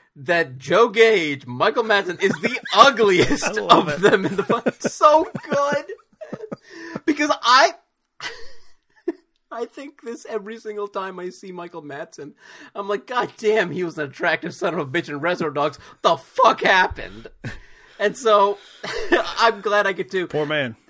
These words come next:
Speaker 1: be
Speaker 2: Just wanted to see his mother at Christmas. His poor mother at Christmas. <laughs>
Speaker 1: I, I,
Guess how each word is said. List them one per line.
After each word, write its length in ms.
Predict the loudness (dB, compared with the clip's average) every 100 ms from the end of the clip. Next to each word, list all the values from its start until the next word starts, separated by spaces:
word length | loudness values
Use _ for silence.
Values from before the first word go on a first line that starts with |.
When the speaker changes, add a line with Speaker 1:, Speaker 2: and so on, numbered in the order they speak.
| -10 -8
Speaker 1:
be 80 | -6
Speaker 2:
Just 180 | -6 -6
wanted 160 | -6
to 60 | -6
see 100 | -4
his 160 | -4 -4
mother 360 | -4 -4 -6 -12
at 120 | -14
Christmas. 520 | -10 -10 -10 -14 -16 -20 _ _
His 140 | -14
poor 180 | -8 -4 -2
mother 280 | -2 -4 -6
at 60 | -6
Christmas. 520 | -10 -10 -14 -16 -20 _ -20 _ _ _
<laughs> 0 | -14 -14 -12 -16 _ -18 -14 -14 -14 -18 _ _ _ -14 -14 _ _ _ _ _ _ -20 -20 _ _ -20 -18 -14 -14 -14 -16 -8
Speaker 1:
I, 180 | 0 0
I, 160 | 0